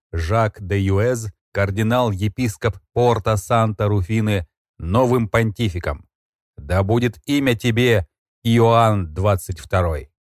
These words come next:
Кардиналы и монахи зааплодировали, и в тот же миг тьма накрыла холл. Странное заклятие парализовало священников, а в центре холла материализовалась тварь. Теневое воплощение боли,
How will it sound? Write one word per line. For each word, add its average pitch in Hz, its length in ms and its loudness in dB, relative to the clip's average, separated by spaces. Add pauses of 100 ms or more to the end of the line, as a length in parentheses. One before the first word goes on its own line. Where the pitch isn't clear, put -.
(240)
Кардиналы 117 640 2
и 135 120 -4
монахи 120 460 0
зааплодировали, 104 1000 -2 (220)
и 90 100 -4
в - 100 -12
тот 123 240 -2
же 95 200 0
миг 123 340 -6
тьма 110 320 0
накрыла 101 500 -2
холл. 87 400 -6 (260)
Странное 123 720 -2
заклятие 104 1000 -2
парализовало 90 800 0
священников, 78 1000 -8 (200)
а 92 140 0
в 87 80 -8
центре 110 520 -2
холла 117 500 0 (260)
материализовалась 104 1160 0
тварь. 85 480 -4 (600)
Теневое 107 540 0
воплощение 110 840 0
боли, 87 500 -4